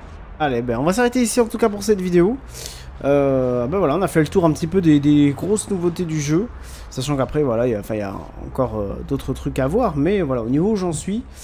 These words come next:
voilà ce que j'ai pu débloquer. Je vous ai montré tout ce que je pouvais, euh, toutes les nouveautés que j'ai pu vous montrer.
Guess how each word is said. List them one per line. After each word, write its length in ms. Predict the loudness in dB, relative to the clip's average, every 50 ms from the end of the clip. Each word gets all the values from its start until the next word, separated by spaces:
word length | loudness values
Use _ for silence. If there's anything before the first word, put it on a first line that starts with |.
| -18 -18 -18 -10 -6
voilà 140 | -2 -2 -2
ce 80 | -2 -2
que 80 | 0
j'ai 120 | 0 0 0
pu 160 | 0 0 0
débloquer. 420 | 0 0 0 0 -2 -2 -2 -2
Je 100 | -2 -2
vous 140 | -2 -2 0
ai 20 | 0
montré 280 | 0 -2 -2 -4 -8
tout 120 | -8 -8 -10
ce 80 | -6
que 100 | -4 -4
je 120 | -4 -6 -6
pouvais, 360 | -8 -4 -2 0 2 2 2
euh, 180 | 2 0 -2 -4
toutes 140 | -6 -4 0
les 80 | 2 4
nouveautés 400 | 4 6 4 4 0 0 0 0
que 60 | 0
j'ai 100 | -2 -2
pu 140 | -4 -4 -4
vous 120 | -2 -2
montrer. 400 | 0 0 -2 -2 -2 -4 -4 -6